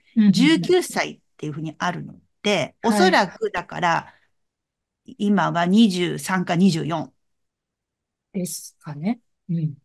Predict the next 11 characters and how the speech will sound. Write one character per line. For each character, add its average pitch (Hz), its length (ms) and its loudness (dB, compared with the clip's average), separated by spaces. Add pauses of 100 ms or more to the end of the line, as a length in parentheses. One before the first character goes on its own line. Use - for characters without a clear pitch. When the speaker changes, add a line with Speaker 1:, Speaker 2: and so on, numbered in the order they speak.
Speaker 2:
そ 208 160 2
う - 40 2
そ 170 140 -6
う 151 40 -4
そ - 140 -10
う。 - 80 -12
Speaker 1:
う - 20 2
ん、 185 280 4
う 170 40 2
ん。 156 100 -4 (600)
Speaker 2:
で、 294 380 0